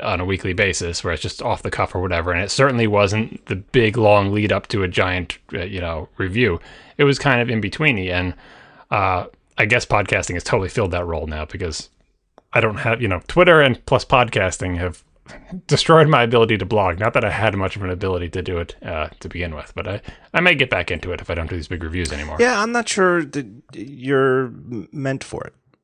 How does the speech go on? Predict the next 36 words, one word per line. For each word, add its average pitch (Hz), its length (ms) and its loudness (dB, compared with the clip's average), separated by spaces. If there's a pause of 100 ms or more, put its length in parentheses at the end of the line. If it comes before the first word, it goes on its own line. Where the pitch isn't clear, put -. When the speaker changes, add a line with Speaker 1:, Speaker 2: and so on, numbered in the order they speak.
(180)
Speaker 2:
I 90 100 0
don't 104 180 -2
know. - 140 -20 (140)
I 104 80 -8
feel 110 220 0
like 101 200 0
you've 92 160 -10
found 101 460 -2
your 90 200 -2
thing 87 540 -6
that 80 180 -8
is 78 360 -10
more, 80 560 -8
it's, - 220 -10
it's 85 220 -10
like, 85 220 -8
the, - 100 -20 (760)
I 156 160 4
always 135 200 6
say, 98 200 2
like, 82 220 -4
to 87 100 -4
me, 110 340 0 (180)
in 107 140 -2
everything 113 380 2
in 80 100 -6
life, 58 240 -14
and 82 160 -8
as 78 140 -10
a 80 40 -14
general 82 380 -4
rule, 80 420 -4
it's - 220 -12
the 85 140 -8
extremes 101 640 -2
where 78 480 -8